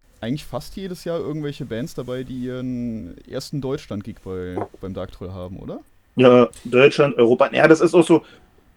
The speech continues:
Speaker 2: ich hole mir da Bands ran, die, was ich vorhin schon gesagt hab,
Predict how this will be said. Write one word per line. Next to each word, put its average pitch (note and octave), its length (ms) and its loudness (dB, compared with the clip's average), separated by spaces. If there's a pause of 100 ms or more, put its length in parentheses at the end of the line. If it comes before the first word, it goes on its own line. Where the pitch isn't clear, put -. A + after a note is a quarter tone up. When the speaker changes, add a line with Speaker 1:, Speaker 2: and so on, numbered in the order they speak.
(180)
Speaker 2:
ich - 180 -6
hole C#3+ 100 2
mir C#3 160 2
da C3 200 4
Bands B2 420 -4
ran, B2+ 160 -2
die, B2 200 -2 (500)
was A#2+ 160 -8
ich B2+ 100 -6
vorhin C3 220 -8
schon C3+ 180 -2
gesagt B2+ 300 -2
hab, B2+ 100 -6